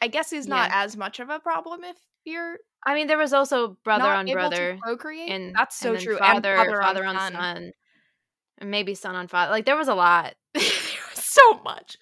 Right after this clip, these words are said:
Speaker 2: Um, and I mean, we have, we have eased our way, let's say, into,
Speaker 1: <laughs>
Speaker 2: um, the conversation of incest just from our reading syllabus <laughs> th-, thus far. Um,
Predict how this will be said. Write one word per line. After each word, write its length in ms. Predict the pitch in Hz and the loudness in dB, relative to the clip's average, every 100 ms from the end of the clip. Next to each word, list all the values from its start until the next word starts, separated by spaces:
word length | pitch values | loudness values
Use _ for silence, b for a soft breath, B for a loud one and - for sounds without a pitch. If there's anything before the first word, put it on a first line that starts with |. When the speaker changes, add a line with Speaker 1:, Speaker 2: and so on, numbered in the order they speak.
| - | 2
Speaker 2:
Um, 680 | 247 240 214 202 196 202 202 _ _ _ | 4 4 2 -6 -10 -12 -20 _ _ _
and 180 | 247 247 | -2 2
I 120 | 254 | 2
mean, 420 | 262 262 240 196 _ _ _ _ _ _ _ _ _ _ _ b b b b b b - | 2 0 -2 -6 _ _ _ _ _ _ _ _ _ _ _ b b b b b b -12
we 340 | 202 269 302 | -2 0 2
have, 280 | 311 320 277 262 95 87 139 | 2 0 -4 -12 -14 -12 -4
we 140 | 285 | -2
have 120 | 320 | -2
eased 340 | 247 254 262 254 | -2 -2 0 0
our 120 | 233 | 2
way, 200 | 220 214 | 2 2
let's 220 | 214 - | 0 -4
say, 280 | 226 196 190 | -4 -2 -2
into, 800 | 196 190 190 208 190 180 175 - | -6 -8 -8 -4 -2 -2 -4 -8
Speaker 1:
<laughs> 60 | - | -4
Speaker 2:
um, 640 | 202 190 180 175 175 202 _ b b - | 0 2 0 -2 -10 -16 _ b b -10
the 80 | 196 | -8
conversation 760 | - 202 190 202 185 - 180 | -2 -2 0 -2 -2 -6 -10
of 200 | - 196 | -8 -8
incest 540 | 185 185 180 175 - - b b b _ _ _ _ _ _ _ 196 196 | -8 -6 -4 -4 -6 -20 b b b _ _ _ _ _ _ _ -12 -4
just 200 | 208 233 | 0 2
from 180 | 247 220 | 2 4
our 120 | 214 | 4
reading 680 | 185 202 208 208 214 220 - _ _ - | 2 -4 -2 -2 -4 -8 -12 _ _ -10
syllabus 640 | - 240 233 294 - - - | -4 -2 0 0 -2 -4 -8
<laughs> 240 | - - 220 | -12 -8 -2
th-, 140 | 220 214 | 0 2
thus 280 | 214 254 - | 0 0 0
far. 320 | 262 269 330 403 _ b b b b _ | 0 0 -2 -10 _ b b b b _
Um, 640 | 233 240 226 208 196 185 | 4 6 4 0 -8 -10